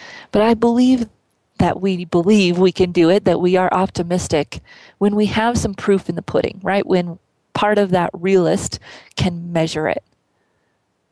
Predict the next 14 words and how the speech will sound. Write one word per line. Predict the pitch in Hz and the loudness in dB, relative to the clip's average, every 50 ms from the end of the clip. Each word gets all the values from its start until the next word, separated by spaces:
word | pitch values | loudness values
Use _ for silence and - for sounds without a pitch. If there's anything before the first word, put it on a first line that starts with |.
| _ _ _ _ - | _ _ _ _ -2
For | - 214 | 0 0
you, | 220 208 196 214 240 247 262 277 285 285 - _ _ _ _ _ _ _ _ _ | 0 0 0 0 0 0 0 0 -2 -6 -10 _ _ _ _ _ _ _ _ _
for | - 196 196 185 180 - | -4 0 0 0 0 0
if | - 190 196 - - | -2 -4 -4 -2 -2
you're | 170 165 | -2 -2
job | 165 160 - 202 196 214 220 202 | -2 -2 -2 0 0 0 -2 -4
seeking, | - - - 233 233 - - 247 262 269 262 - _ _ _ _ _ - _ _ _ | -4 -4 -2 -2 -2 -2 -2 -2 -2 -4 -8 -14 _ _ _ _ _ -20 _ _ _
that | - 196 196 | -2 0 2
is | 190 180 185 180 - | 2 2 2 0 -2
getting | - - 196 196 202 202 202 | -2 0 0 2 2 0 0
in | 214 220 233 - | -2 -4 -2 -2
touch | - - 180 - - - - - - - _ _ _ _ _ | -2 0 0 0 -2 -6 -10 -14 -14 -16 _ _ _ _ _
with | - 180 175 - - - | -2 0 0 0 -2 -4
your | 170 180 175 170 165 170 180 185 180 - | -2 0 0 2 2 0 0 -2 -4 -6